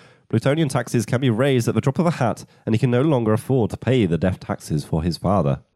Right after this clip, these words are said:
With the cards stacked against him, Cordo decides that there's no point even staying alive. Fortunately, the Doc and Leela find themselves on Pluto after the tardis center column stops functioning. Leela spies Cordo attempting to throw himself off a building,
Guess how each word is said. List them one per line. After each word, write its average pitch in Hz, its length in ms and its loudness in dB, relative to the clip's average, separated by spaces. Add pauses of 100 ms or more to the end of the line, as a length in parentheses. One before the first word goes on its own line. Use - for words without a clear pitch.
(100)
With 117 100 2
the 127 80 0
cards 147 320 -2
stacked - 300 -2
against 123 300 -2
him, 107 180 0 (240)
Cordo 135 260 0
decides 117 480 0
that 113 140 0
there's 120 160 0
no 127 240 0
point 95 340 -2
even 90 260 0
staying 87 380 0
alive. 85 540 0 (260)
Fortunately, 98 720 -2 (240)
the - 80 -4
Doc 107 240 -2
and 175 80 2
Leela 165 220 2
find 117 180 0
themselves 101 400 0
on 92 120 0
Pluto 101 380 0
after 95 220 -2
the 107 80 -4
tardis 131 380 0
center 117 320 -2
column 87 320 -4
stops - 300 -8
functioning. 78 500 -6 (320)
Leela 135 240 2
spies 127 640 0
Cordo 92 400 2
attempting 104 320 -2
to 95 80 -4
throw 123 220 0
himself 123 360 0
off 120 160 0
a 113 60 0
building, 110 340 2